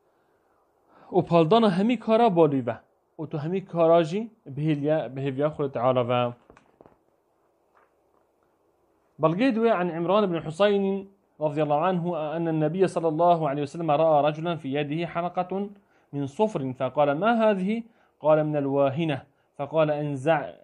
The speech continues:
انزعها فإنها لا تزيدك إلا وهناً،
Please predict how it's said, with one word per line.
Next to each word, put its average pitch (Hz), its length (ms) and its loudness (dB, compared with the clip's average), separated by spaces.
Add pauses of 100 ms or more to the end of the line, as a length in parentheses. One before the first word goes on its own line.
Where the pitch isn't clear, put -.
(200)
انزعها 156 800 2
فإنها 147 500 -4
لا 151 180 0
تزيدك 147 500 -6
إلا 143 300 0
وهناً، 147 480 0